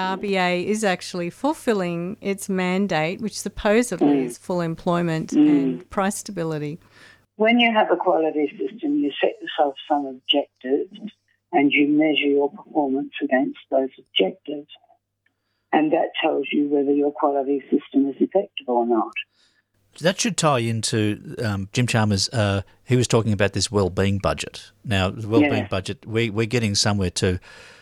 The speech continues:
Speaker 3: the, the quality control that you're talking about, which is how does this affect the Australian population? They are the customers.
Speaker 2: Well,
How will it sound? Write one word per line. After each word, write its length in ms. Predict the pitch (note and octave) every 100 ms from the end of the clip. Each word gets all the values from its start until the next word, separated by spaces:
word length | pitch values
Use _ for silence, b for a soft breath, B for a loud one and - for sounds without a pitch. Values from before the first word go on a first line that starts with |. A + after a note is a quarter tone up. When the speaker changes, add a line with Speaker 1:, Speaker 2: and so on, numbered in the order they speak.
| B -
Speaker 3:
the, 240 | G2 F#2+ -
the 80 | -
quality 340 | - G#2 F#2
control 380 | - F2+ G2+ F2+
that 80 | F#2
you're 100 | F2
talking 320 | - A2 G2
about, 320 | D2+ D2 E2
which 160 | G2+ G2+
is 140 | F#2
how 140 | G#2
does 140 | F#2 F#2
this 140 | F2+
affect 460 | F2+ - F2 - - _ -
the 120 | F2+
Australian 340 | - D#2+ D#2
population? 680 | F2 F2 E2+ F#2+ - D#2 D3+ -
They 200 | - F2+
are 140 | F2 E2
the 80 |
customers. 560 | - F#2+ D#3 D3+ D3 D3+
Speaker 2:
Well, 220 | - -